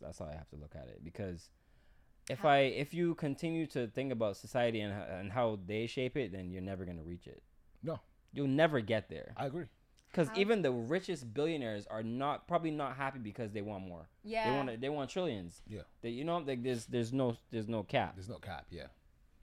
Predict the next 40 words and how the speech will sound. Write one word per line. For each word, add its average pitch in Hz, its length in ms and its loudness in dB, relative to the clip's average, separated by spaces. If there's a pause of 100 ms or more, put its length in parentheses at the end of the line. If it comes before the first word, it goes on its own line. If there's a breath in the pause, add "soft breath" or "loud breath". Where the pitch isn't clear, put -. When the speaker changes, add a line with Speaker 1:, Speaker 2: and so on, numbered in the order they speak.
Speaker 3:
They 180 160 6
disguise 175 420 4
it 156 80 4
as 123 140 2
ambition, 127 680 -2 (120)
but 113 180 0
it 120 120 -4
really 117 280 -2
is 98 140 -2
them 92 140 -4
chasing 90 300 -8
their 78 100 -8
happiness 90 560 -8
<laughs> - 20 -4
in 143 80 2
a - 20 0
Speaker 1:
Yeah, 202 220 10
Speaker 3:
sense, 110 220 2
Speaker 1:
and 123 80 4
Speaker 3:
I 123 40 6
Speaker 1:
they 123 60 4
Speaker 3:
think. 151 160 4
Speaker 1:
can't 147 180 6
reach 165 200 2
it 80 140 -2
because 98 260 0
Speaker 3:
And 147 120 4
both 165 240 8
can 156 120 0
be 123 100 0
true, 110 220 -4
too. 87 240 -8 (480)
Like, 90 240 -8 (100)
happiness, 113 600 -2
ambition, 98 640 -4
value, 92 380 -2
like, 95 160 -6
it 104 160 -10
all 101 220 2
can 90 180 -6